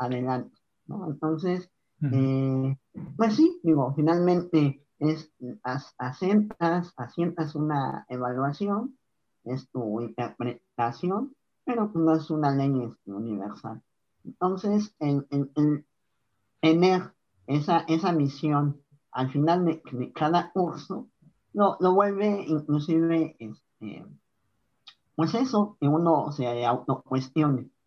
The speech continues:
Speaker 1: hasta dónde realmente tengo yo,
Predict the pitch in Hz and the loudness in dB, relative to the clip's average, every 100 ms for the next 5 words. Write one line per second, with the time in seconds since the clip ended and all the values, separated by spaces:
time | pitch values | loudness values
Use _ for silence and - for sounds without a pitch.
0 | _ - 110 - 120 131 143 156 196 208 | _ -18 -14 -8 -2 0 2 2 0 -4
1 | _ _ - 131 131 131 123 - - 117 | _ _ -8 -2 0 0 0 -6 -8 -8
2 | 123 123 117 110 120 | -6 -4 -4 -4 -6